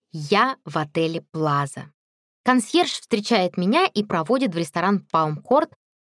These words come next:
где объявляет собравшимся «Ее высочество принцесса Амелия Миньонетта Гримальди Термополис Ринальдо».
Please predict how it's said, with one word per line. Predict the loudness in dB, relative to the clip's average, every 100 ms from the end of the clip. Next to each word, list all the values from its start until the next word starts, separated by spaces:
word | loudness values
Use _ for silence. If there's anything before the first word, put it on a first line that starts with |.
| -4
где | 0 2 2
объявляет | 0 -2 -2 2 2 2
собравшимся | -2 0 0 0 0 -2 0 -2 -2 -20 -20 _
«Ее | 2 4 4
высочество | 2 0 0 0 0 0 0
принцесса | 0 -2 0 -2 -2 -4 -6
Амелия | -4 0 2 4 4 4 4
Миньонетта | 2 2 0 2 0 0 -2
Гримальди | 0 0 0 2 2 0 -2
Термополис | -2 -2 0 -2 -2 -4 -4 -6
Ринальдо». | -4 -2 -2 -4 -6 -12